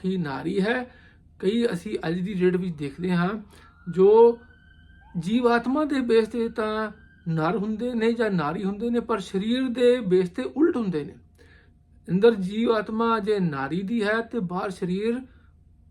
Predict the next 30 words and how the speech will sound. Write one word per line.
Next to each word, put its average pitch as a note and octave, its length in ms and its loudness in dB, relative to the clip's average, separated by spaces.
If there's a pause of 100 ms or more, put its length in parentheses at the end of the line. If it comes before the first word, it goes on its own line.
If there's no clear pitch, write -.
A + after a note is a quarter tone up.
(140)
ਪੁਰਸ਼ C4+ 240 -6
ਦਾ A#3+ 220 2
ਹੈ, A#3 260 2 (920)
ਤੇ A#3 300 6 (120)
ਕ੍ਰਾਸ F#3+ 240 -2
ਜੈਂਡਰ G3 540 -2 (440)
ਜਾਂ F#3 140 -4
ਟਰਾਂਸਜੈਂਡਰ F3+ 600 -6
ਜਿਸ F#3 220 -8
ਨੂੰ F#3+ 80 -8
ਅਸੀਂ F#3+ 160 -10
ਕਹਿੰਦੇ G3 280 -4
ਹਾਂ, A3+ 160 -2 (800)
ਤੇ A#3+ 400 6 (760)
ਜਾਂ G#3 160 -4 (260)
ਐਲ F#3 200 0
ਜੀ G3 200 -4
ਬੀ F#3 160 -2
ਟੀ F#3 280 -6
ਕਰਕੇ F#3 480 -2 (220)
ਇਸ F3 100 -12
ਤਰੀਕੇ F3+ 320 -6
ਦੇ F3+ 120 -2
ਨਾਲ E3+ 200 -2
ਅਸੀਂ E3+ 160 -8
ਟਰਮ F3 260 -6
ਰੈਫਰੈਂਸ E3+ 360 -4
ਯੂਜ਼ E3+ 160 -4
ਕਰਦੇ E3+ 320 -4
ਹਾਂ। C4 140 -4